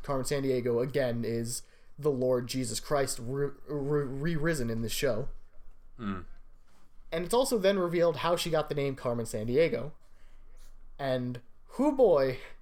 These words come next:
Speaker 1: it's a fucking doozy. We,
Speaker 2: Yeah.
Speaker 1: you know, you know superheroes and how they get their names. You know, Batman is named
Speaker 2: Yeah.
Speaker 1: Batman,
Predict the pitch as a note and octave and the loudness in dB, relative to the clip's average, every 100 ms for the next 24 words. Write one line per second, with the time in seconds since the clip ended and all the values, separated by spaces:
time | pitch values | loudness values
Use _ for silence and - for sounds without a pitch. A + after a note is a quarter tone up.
0 | - - - - - - - - - - | -16 -18 -18 -16 -16 -16 -16 -16 -16 -8
1 | F3+ F#3 C3+ - - E3 D#3+ F3+ D3+ C3 | -2 0 0 -2 0 2 2 0 0 0
2 | G#2+ A2+ D3 - - - - - - - | 0 -4 -8 -12 -20 -20 -20 -20 -20 -16
3 | - - G3 C4 A3+ G#3+ G#3 G3 F3 E3+ | -12 -6 0 2 2 2 4 4 2 0
4 | - A3+ D4+ C4+ - - G#3+ G#3 F#3 F3+ | 0 4 4 4 2 4 4 4 2 4
5 | E3+ E3 E3+ D#3+ - - - - - - | 6 6 4 -2 -6 -8 -12 -12 -12 -14
6 | - D3+ D#3+ D#3 D3+ D#3+ D#3 D3 C#3+ C#3+ | -10 -2 0 2 4 2 4 2 2 0
7 | C#3 C#3 C3+ G3 F#3+ E3+ D3+ C#3+ C#3 D3+ | 0 -2 4 4 4 2 0 0 2 4
8 | C#3 C3+ B2+ B2+ A#2+ B2 | 6 4 0 0 0 -2